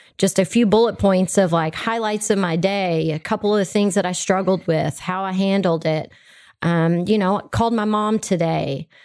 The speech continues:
those sorts of things. If you just do that for a, a few minutes, I mean, you can fit three days on one page. I'm not saying you have to write a bunch, but when you go back and look, you can see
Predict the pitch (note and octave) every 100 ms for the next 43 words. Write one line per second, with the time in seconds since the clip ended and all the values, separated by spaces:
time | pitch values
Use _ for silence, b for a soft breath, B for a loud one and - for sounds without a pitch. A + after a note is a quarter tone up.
0 | B G#3+ G#3 C4 C4+ D4 C#4+ A3+ G#3+ A#3
1 | A#3 G#3+ F3+ - C4 C4 D4+ G3+ - -
2 | - A#3 D4 A#3 C#3 - - F#3+ F#3 -
3 | F#3+ F#3 B3+ C#4+ A#3+ B3 F#3+ E3 G3 F#3
4 | G#3 B3+ D4+ C4+ G3+ - - A3 A#3+ C4+
5 | B3 A#3+ C4+ C4 G#3 G3+ F#3+ G3+ G#3 -
6 | A3 D#3 - F#3 F#3+ G#3+ - G#3+ G3+ F#3
7 | F#3 G3 - D#3+ F#3 F3+ D3+ F3+ G3 C3
8 | - - B B B B - G3+ C4 A#3+
9 | G#3+ A#3 C4+ C#4 A#3 A3 - A3 F3 F3+
10 | A3 C4+ G3+ - - B B B - G#3+
11 | A3 A3+ G3+ - - - B3+ C#4 A3 D#3+
12 | D#3